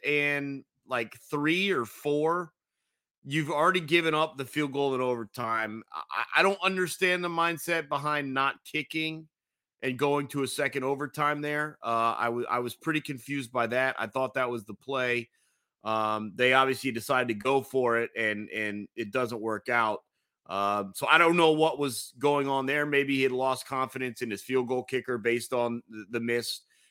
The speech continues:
Near the end of regulation, which I thought actually would end the game, the fact that he missed there, but Texas wasn't able to run out the clock entirely. Kansas State gets it back. They then do kick a,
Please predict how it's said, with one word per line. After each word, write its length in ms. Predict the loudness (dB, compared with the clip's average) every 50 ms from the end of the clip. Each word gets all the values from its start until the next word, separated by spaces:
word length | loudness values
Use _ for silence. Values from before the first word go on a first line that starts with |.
| _ _
Near 360 | -2 2 4 6 6 6 6
the 160 | 4 4 4 4
end 160 | 4 2 2
of 60 | 2
regulation, 560 | 4 4 4 4 4 4 4 2 2 0 -2
which 160 | -4 -2 0
I 100 | 0 -2
thought 300 | -2 0 2 2 4 4
actually 300 | 4 2 0 0 -4 -2
would 200 | -2 0 0 0 2
end 200 | 2 2 2 2
the 80 | 0 -2
game, 400 | -2 -2 -2 -2 -2 -4 -4 -6
the 100 | -8 -6
fact 280 | -4 -2 -4 -2 -4
that 100 | -4 -4
he 120 | -4 -4 -4
missed 260 | -6 -8 -8 -6 -4
there, 160 | -4 -2 -2
but 160 | -2 -4 -6 -6 _ _ _ _ _ _ _
Texas 400 | 2 4 4 4 2 -2 -4 0
wasn't 300 | 2 2 4 4 2 2
able 180 | 2 2 2 2
to 60 | 2
run 180 | 2 2 2 2
out 160 | 0 -2 -4
the 60 | -8
clock 340 | -6 -2 0 0 0 -2 -4
entirely. 420 | -4 -2 0 2 2 2 0 -2
Kansas 340 | -4 -2 -2 -2 -2 -4 -4
State 200 | -4 -4 -2 -2
gets 160 | -4 -8 -8
it 80 | -8 -4
back. 260 | -2 0 0 -2 -2
They 100 | -4 -2
then 240 | 0 0 -2 -2 -2
do 160 | -4 -4 -4 -2
kick 260 | 0 -2 -2 0 0
a, 260 | -2 -2 -2 -4